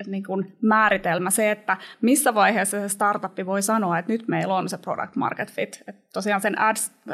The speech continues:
Unity Ads-tarinan myötä, niin mulla on hyvin selkeänä mielessä, että mitä se tapa-, ö, tarkoittaa. Se tarkoittaa sitä, että sun pitää skaalata sitä tuotetta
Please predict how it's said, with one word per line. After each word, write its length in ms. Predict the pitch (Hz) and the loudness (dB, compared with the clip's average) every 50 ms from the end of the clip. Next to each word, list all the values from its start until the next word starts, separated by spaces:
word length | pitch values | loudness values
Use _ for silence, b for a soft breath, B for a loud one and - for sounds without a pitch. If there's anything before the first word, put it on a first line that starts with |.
| - - 220 - 202 233 247 | -4 -2 -2 0 0 0 2
Unity 220 | 240 240 240 196 | 2 2 2 4
Ads-tarinan 600 | 185 190 196 190 - - 202 196 202 202 196 196 196 | 4 4 4 2 0 0 0 0 2 0 0 -2 -2
myötä, 420 | 190 196 196 180 180 175 190 190 190 B B B B B B B B B B | -2 -2 0 0 0 0 0 -2 -2 B B B B B B B B B B
niin 340 | 202 196 196 202 - - - B B B B B - - | 2 2 4 2 0 -2 -4 B B B B B -2 2
mulla 220 | 233 226 220 220 | 4 6 8 8
on 80 | 208 226 | 8 8
hyvin 240 | 262 247 254 240 226 | 8 6 6 4 4
selkeänä 460 | 233 240 233 233 226 208 190 190 190 | 4 4 4 4 4 2 2 2 2
mielessä, 460 | 202 220 220 208 - 196 - - - | 2 2 0 0 0 -2 -2 -4 -4
että 120 | - 202 196 | -4 -4 -4
mitä 140 | - 214 | -4 -4
se 100 | 208 214 | -4 -4
tapa-, 420 | 208 - 226 233 233 - - - - - | 0 2 2 2 2 0 -2 -2 -4 -2
ö, 160 | - 247 233 233 | 0 2 2 4
tarkoittaa. 480 | 277 262 240 - 190 185 - - 202 | 4 4 4 4 0 -2 -4 -2 -2
Se 80 | 208 226 | -2 0
tarkoittaa 500 | 214 262 247 240 196 190 - - 196 196 | 0 0 0 0 0 -4 -2 0 0 2
sitä, 320 | 196 240 233 240 220 196 | 2 0 0 2 4 2
että 100 | 196 - | 2 2
sun 120 | 220 196 202 | -2 -6 -4
pitää 420 | 202 190 190 190 190 175 - - - - | -4 -4 -2 -2 -2 -2 -4 -8 -8 -6
skaalata 480 | 220 - - 233 214 196 185 185 185 | -4 0 2 2 2 2 2 0 -2
sitä 160 | 180 - - | -6 -6 -6
tuotetta 540 | - - 214 185 185 180 185 - - - 165 | -2 0 0 0 0 0 -2 -4 -2 -2 -2